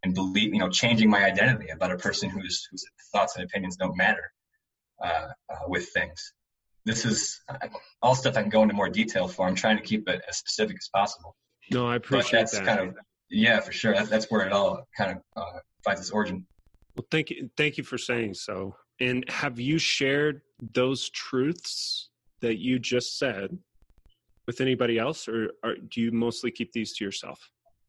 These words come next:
Speaker 1: Mostly keep them to myself. I've shared them with very close friends, and that was kind of the process in, in perhaps getting over it, was having the, the courage and the vulnerability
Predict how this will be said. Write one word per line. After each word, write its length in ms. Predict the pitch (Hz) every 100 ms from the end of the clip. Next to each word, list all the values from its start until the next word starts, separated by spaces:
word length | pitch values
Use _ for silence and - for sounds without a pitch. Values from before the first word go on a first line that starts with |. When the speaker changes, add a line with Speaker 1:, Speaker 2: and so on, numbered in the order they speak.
| _ -
Speaker 1:
Mostly 520 | 110 123 143 - 143
keep 160 | 143 135
them 80 | 127
to 80 |
myself. 360 | 120 110 - 117
I've 140 | 110
shared 200 | - 127
them 100 | 120
with 120 | 110 104
very 220 | 110 107
close 340 | - 107 107 -
friends, 320 | 98 92 90
and 80 | 107
that 40 |
was 120 | 110
kind 180 | - 117
of 100 | 107
the 60 | -
process 480 | 113 110 104 -
in, 160 | 101 92 104
in 100 | -
perhaps 340 | 107 104 -
getting 240 | 101 101
over 280 | 107 117 98
it, 60 | 90
was 120 | -
having 280 | 104 98 95
the, 120 | 90 85 - _ _ _ _
the 60 | -
courage 380 | - 110 107 101
and 120 | 92
the 60 | 92
vulnerability 680 | 101 104 92 101 101 95